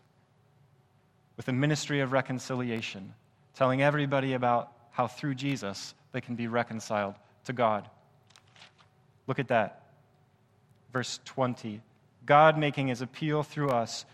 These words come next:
we implore you, on behalf of Christ, be reconciled to God."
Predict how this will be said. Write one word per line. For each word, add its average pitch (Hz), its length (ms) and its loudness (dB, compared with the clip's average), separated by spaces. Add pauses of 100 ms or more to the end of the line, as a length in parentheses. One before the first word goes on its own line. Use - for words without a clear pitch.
we 151 160 2
implore 196 500 10
you, 131 240 2 (1300)
on 139 60 0
behalf 165 440 10
of 190 140 2
Christ, - 720 6 (460)
be 214 540 6
reconciled 156 1040 6
to 156 80 -6
God." 151 460 8